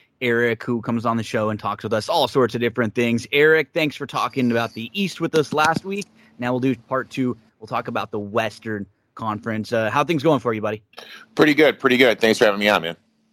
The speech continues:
Speaker 1: Yeah, so, um, this, w-, we're finding out now from, in just the week that we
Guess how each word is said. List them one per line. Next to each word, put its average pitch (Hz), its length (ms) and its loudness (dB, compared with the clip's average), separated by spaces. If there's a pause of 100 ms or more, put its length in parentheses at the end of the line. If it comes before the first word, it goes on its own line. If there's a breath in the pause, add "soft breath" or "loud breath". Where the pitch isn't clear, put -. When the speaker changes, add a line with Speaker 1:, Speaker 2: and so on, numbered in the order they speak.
(120)
Speaker 1:
Yeah, 131 240 -4
so, 120 320 0
um, 117 280 -2 (300 soft breath)
this, 190 520 4
w-, 185 280 -6
we're 175 120 2
finding 208 400 -4
out 185 180 -4
now 120 240 -2
from, 127 340 -6
in 135 140 -2
just 151 220 -4
the 196 60 4
week 143 560 -4 (360)
that 131 240 -2
we 127 680 -2